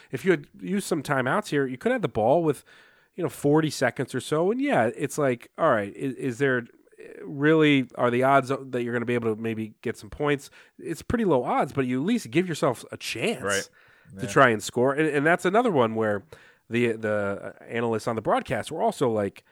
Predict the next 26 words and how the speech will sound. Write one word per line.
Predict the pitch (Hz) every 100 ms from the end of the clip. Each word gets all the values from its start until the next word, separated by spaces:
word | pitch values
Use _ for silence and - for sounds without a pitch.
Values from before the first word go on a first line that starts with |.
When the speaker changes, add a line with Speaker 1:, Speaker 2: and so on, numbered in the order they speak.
| _ _ _ _
Speaker 1:
"I'm | 117
not | 147 135
sure | 151 139
why | 127 131 135
Rivera's | 139 127 131 139 135
not | 123
using | 127 123
a | 117
timeout | 135 131 156 165
here." | 107 - _
And, | 135
and | 147 165 170 170
that's | 165 -
just | 170
never | 165 175 196
a |
good | 160 147
look. | 135 127 101 - - _ _ _
And | 120
we, | 131
and | - 120 117
right | 175
now, | 202 165 151 135
according | 113 - 220
to | 220
StatMuse, | - 127 139 131 113 110 104 -